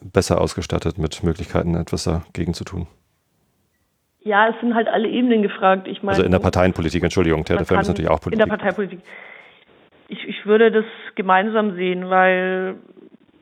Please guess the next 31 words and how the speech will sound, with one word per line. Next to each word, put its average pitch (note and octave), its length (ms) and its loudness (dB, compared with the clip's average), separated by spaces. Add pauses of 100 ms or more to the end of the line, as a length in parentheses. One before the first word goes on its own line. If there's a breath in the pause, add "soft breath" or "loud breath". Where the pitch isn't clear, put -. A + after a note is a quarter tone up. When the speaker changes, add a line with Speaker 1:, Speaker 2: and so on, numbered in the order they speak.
(440)
Speaker 2:
diese G3+ 200 -4
ganzen G#3 340 -2
ehrenamtlichen G3+ 640 0
Leute, A3 320 2
die G#3+ 160 -4
sich G3 140 -8
engagieren G3 760 0
in F#3+ 800 -4
Projekten, A3+ 840 0
die G3 220 -4
auch F#3 340 2 (800 loud breath)
Spenden A#3 380 2
sammeln, G#3 600 2
ähm, F#3 600 -2
für F#3+ 80 -6
Projekte. F#3 560 -2
Zum, F#3+ 160 -6
also F3 180 0
zum - 160 -20
Beispiel F#3+ 160 -6
Terre F#3+ 140 2
de F3 100 -8
Femme F#3+ 220 0
hat F3+ 160 0
auch, F#3 360 2
ähm, F3 540 -6
Speaker 1:
Mhm. - 20 -10
Speaker 2:
Wohngemeinschaften, F#3+ 1080 0 (640 loud breath)
wo, F#3 320 2
wo F#3+ 140 0
sich, F#3 260 -6